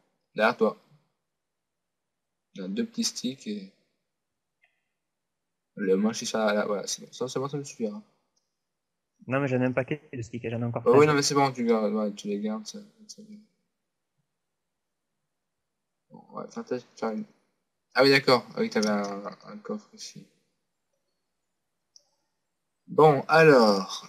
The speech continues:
Speaker 1: Euh... Ouais. On est à la, la tonne de melons. Donc, euh, on va au passage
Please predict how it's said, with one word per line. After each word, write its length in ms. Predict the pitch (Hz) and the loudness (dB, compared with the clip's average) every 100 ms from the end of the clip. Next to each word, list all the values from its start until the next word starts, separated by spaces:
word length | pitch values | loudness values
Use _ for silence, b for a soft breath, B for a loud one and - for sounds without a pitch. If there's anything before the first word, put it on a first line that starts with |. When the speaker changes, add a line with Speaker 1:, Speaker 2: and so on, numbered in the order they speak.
| - | -4
Speaker 1:
Euh... 1400 | 117 113 107 107 208 104 104 101 - 98 98 480 - 92 90 - - _ _ - | -2 0 0 0 0 0 -2 -4 -6 -6 -8 -10 -10 -10 -14 -20 -20 _ _ -4
Ouais. 160 | 214 - _ _ _ _ _ _ _ _ _ _ _ | -4 -4 _ _ _ _ _ _ _ _ _ _ _
On 240 | 104 104 104 | -8 -2 -2
est 80 | 104 | -2
à 40 | |
la, 180 | 92 92 | -4 -8
la 180 | 95 95 | -10 -10
tonne 320 | - 131 117 | -8 -6 -2
de 80 | 110 | 0
melons. 400 | 107 104 120 - - - | 0 -2 -4 -8 -14 -20
Donc, 180 | - - _ _ - | -20 -20 _ _ -20
euh, 60 | - _ _ 107 | -20 _ _ -14
on 120 | 104 104 | -14 -12
va 160 | 95 - _ _ _ _ _ _ _ _ _ _ | -16 -18 _ _ _ _ _ _ _ _ _ _
au 80 | 104 | -10
passage 720 | - 101 - 101 95 92 | -6 -2 -2 -2 -4 -4